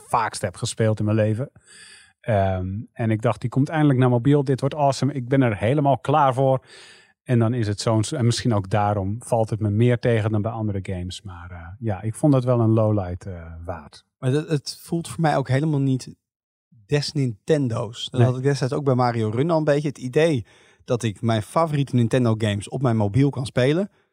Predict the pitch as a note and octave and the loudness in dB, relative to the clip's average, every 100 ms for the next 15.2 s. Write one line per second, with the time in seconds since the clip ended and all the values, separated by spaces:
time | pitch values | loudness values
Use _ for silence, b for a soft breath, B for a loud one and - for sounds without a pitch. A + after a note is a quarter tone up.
0 | _ _ _ C3 C#3 C3 A#2 A2 G#2+ G#2 | _ _ _ 0 2 2 0 0 0 -2
1 | - B2+ D#3 A3+ C4 _ _ _ _ _ | -2 -2 -2 -8 -10 _ _ _ _ _
2 | _ _ A#2+ B2+ C3 C3 B2+ A#2+ C3 B2+ | _ _ -2 2 4 2 0 0 0 2
3 | A#2+ B2+ - - - - - - F3+ B2 | 0 -4 -8 -18 -20 -20 -20 -20 -12 -4
4 | - D3 C#3 C3+ E3 - D3+ C#3 C3+ B2+ | 0 2 0 -2 -2 0 2 4 4 2
5 | A#2 - _ C3 B2+ B2 D3 C#3 B2+ C3+ | -2 -8 _ -2 0 2 2 4 2 2
6 | C3+ - B2 A#2 C3+ C#3 B2+ A2+ A#2+ A#2+ | 2 0 0 2 0 2 0 0 0 0
7 | A#2+ C3 A#2+ B2 A2+ G#2 F#2+ _ _ _ | 0 -2 0 0 0 -2 -6 _ _ _
8 | _ _ - - C3 - C3+ - F3+ C4 | _ _ -12 -8 -4 0 0 2 0 0
9 | - _ - A2+ G#2+ A2 A#2 D3+ C#3+ - | -8 _ -10 -8 -2 -2 0 2 0 2
10 | F3 A3+ _ _ _ _ C3 C#3 E3 D3+ | -2 -2 _ _ _ _ 0 2 2 4
11 | F#3+ F3+ G3 F3+ C3+ C#3 D3+ E3+ D#3+ E3+ | 2 2 2 4 4 4 4 4 2 0
12 | D#3 B2+ E3 F3 D#3+ D#3 D3 C3+ C#3+ C#3+ | -2 0 0 0 2 4 4 4 2 2
13 | F#3 F#3+ B2 A2+ A2 A2+ G2+ A#2+ B2+ C3 | 0 0 0 -2 0 0 0 -2 -2 0
14 | D3+ C#3 B2+ B2 C#3+ C#3+ - - C3 C3+ | 2 4 4 2 2 2 0 -8 -10 -6
15 | C3 | -2